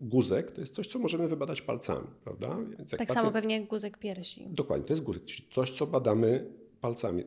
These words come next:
Speaker 1: jesteśmy w stanie wybadać palpacyjnie. Natomiast w opisach badań U S G,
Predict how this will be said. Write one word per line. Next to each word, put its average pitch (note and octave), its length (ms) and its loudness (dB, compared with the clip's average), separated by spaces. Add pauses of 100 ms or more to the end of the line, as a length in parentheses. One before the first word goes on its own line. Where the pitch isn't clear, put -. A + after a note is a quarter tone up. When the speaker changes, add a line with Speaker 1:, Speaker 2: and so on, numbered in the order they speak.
Speaker 1:
jesteśmy A#2+ 320 -4
w - 40 -8
stanie B2 240 2
wybadać G#2+ 440 2
palpacyjnie. - 680 -4 (880)
Natomiast A#2 760 2
w - 160 -12
opisach A#2 440 -4
badań G#2+ 260 4
U G#2+ 140 0
S G2 140 -4
G, E2+ 360 -4